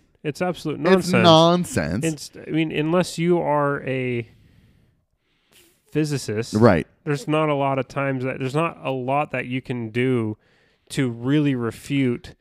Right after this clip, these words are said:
Speaker 2: Right.
Speaker 1: Because there, one thing that I have found in my time arguing with different conspiracy theorists
Speaker 2: Yeah.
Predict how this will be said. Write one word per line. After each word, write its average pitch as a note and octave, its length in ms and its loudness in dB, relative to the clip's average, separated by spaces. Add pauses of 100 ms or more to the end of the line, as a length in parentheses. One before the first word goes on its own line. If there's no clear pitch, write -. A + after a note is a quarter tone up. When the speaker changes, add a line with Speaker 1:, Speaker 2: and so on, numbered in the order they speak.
Speaker 2:
Right. F2 460 -2 (180)
Speaker 1:
Because D3+ 360 -2
there, D#3 180 0
one C#3+ 800 -6
thing E3+ 300 -2
that C#3+ 160 -2 (640)
I C3+ 160 -4
have C3 200 -2
found A2 420 -2
in G#2+ 160 -2
my G#2+ 360 -2 (240)
time G#2+ 460 0 (280)
arguing A2+ 560 -2
with G#2+ 280 -10
different A2 360 -8
conspiracy A2 640 -8
theorists G2+ 460 -8
Speaker 2:
Yeah. G#2+ 240 4